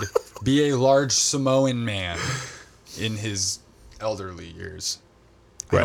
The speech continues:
Speaker 1: don't know if he's
Speaker 2: Right.
Speaker 1: Samoan,
Speaker 2: No,
Speaker 1: but
Speaker 2: I know
Speaker 1: he's,
Speaker 2: what you mean.
Speaker 1: he's Pacific
Speaker 2: Yeah.
Speaker 1: Islander,
Speaker 2: Sure.
Speaker 1: or he's, maybe he's from New Zealand, sorry. Um, <clears throat> and, uh,
Speaker 2: <laughs>
Speaker 1: I'm just like, "No."
Speaker 2: You don't want that to be Rex?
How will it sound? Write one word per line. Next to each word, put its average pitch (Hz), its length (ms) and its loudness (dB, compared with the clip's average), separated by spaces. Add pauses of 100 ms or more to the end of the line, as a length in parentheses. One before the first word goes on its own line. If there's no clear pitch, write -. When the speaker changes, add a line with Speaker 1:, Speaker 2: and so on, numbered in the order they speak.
Speaker 1:
don't 98 80 -10
know 92 200 -2
if 92 80 -6
he's - 40 2
Speaker 2:
Right. 95 120 6
Speaker 1:
Samoan, 92 460 0
Speaker 2:
No, 92 80 6
Speaker 1:
but 90 60 6
Speaker 2:
I 95 60 6
know 95 60 4
Speaker 1:
he's, 90 100 4
Speaker 2:
what - 60 2
you 98 60 -2
mean. 87 60 0
Speaker 1:
he's 87 100 0
Pacific 120 460 4
Speaker 2:
Yeah. 107 60 0
Speaker 1:
Islander, 110 420 0
Speaker 2:
Sure. 101 280 6
Speaker 1:
or 101 60 -2
he's, 110 200 -4
maybe 127 220 -2
he's 120 140 -4
from 113 180 -2
New 127 100 2
Zealand, 101 360 -2
sorry. 87 320 0 (540)
Um, 98 460 0 (240)
<clears throat> - 1300 -4
and, 104 720 4 (160)
uh, 87 500 4 (300)
Speaker 2:
<laughs> - 300 -4
Speaker 1:
I'm 131 140 2
just 147 300 8
like, 151 220 6
"No." 156 1120 8
Speaker 2:
You 170 80 10
don't 175 120 8
want 165 160 4
that 156 100 6
to 160 80 6
be 160 80 8
Rex? 156 480 4